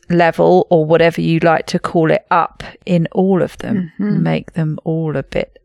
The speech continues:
Speaker 1: happier. I really like that distinction. And I think it is a small thing. It feels like a small distinction, but it's big in meaning,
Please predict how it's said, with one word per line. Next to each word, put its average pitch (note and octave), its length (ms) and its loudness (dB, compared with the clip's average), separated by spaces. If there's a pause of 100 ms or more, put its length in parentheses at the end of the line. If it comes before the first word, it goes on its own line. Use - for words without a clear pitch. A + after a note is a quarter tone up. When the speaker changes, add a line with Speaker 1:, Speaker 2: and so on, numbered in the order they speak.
(200)
Speaker 1:
happier. D#3+ 880 0 (180)
I G#3 100 2
really A#3+ 280 2
like A#3 220 2
that - 160 -2
distinction. D#3 720 -2
And F#3 140 2
I F3+ 80 2
think - 360 -2 (380)
it A#3 120 2
is F4 140 0
a C#4 60 2
small F3+ 400 4
thing. D#3 500 -2 (220)
It - 320 0
feels A#3+ 280 4
like A3+ 180 0
a G#3+ 60 2
small B3 360 4
distinction, G#3+ 760 2
but F#3+ 380 0
it's - 340 -2 (280)
big G#3+ 420 4
in F3 240 4
meaning, E3+ 540 2